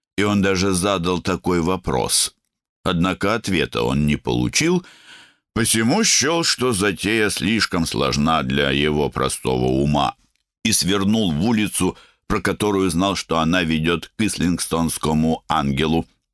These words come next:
где сходилось несколько дорог. Теперь он как раз миновал ангел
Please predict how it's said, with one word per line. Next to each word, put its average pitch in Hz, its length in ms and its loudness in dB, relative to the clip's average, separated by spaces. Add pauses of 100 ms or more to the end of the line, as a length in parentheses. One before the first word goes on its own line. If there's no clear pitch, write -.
(120)
где 107 240 0
сходилось 87 640 0
несколько 71 540 -2
дорог. 65 480 -4 (680)
Теперь 185 360 0
он 214 100 2
как 170 220 -2
раз 147 260 -2
миновал 90 720 0
ангел 117 580 0